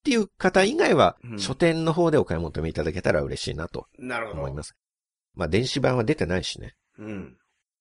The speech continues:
Speaker 1: ということで。
Speaker 2: はい。
Speaker 1: 割とそろそろ売れ行きによっては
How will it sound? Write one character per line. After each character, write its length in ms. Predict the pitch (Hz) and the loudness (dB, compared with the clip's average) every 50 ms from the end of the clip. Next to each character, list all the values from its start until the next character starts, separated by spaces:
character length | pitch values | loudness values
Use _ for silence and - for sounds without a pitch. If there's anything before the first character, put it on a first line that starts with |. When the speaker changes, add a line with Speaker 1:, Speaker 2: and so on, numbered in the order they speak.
| _ _ _ _ _ | _ _ _ _ _
Speaker 1:
と 120 | - 110 107 | -2 0 2
い 40 | 107 | 2
う 60 | 107 | 2
こ 140 | - 123 120 | 0 -2 -2
と 120 | - 82 | -2 -2
で。 180 | 69 - - - _ _ _ _ - | -2 -4 -10 -12 _ _ _ _ -6
Speaker 2:
は 140 | - 127 113 | -4 -4 -4
い。 180 | - - _ _ _ _ | -4 -8 _ _ _ _
Speaker 1:
割 220 | - 104 123 147 151 | 0 2 2 2 2
と 120 | - 165 | 2 0
そ 140 | - - 165 | 2 4 2
ろ 80 | 160 143 | 2 4
そ 160 | - 123 104 | 4 4 4
ろ 260 | 95 85 82 80 - _ | 4 4 2 0 -2 _
売 120 | - 101 107 | 2 4 6
れ 60 | 110 | 6
行 160 | 110 110 - | 6 4 4
き 100 | - 113 | 2 2
に 60 | 110 | 4
よ 80 | 110 107 | 2 2
っ 40 | - _ | 0 _
て 120 | _ 113 | _ 4
は 160 | 104 95 90 | 6 6 4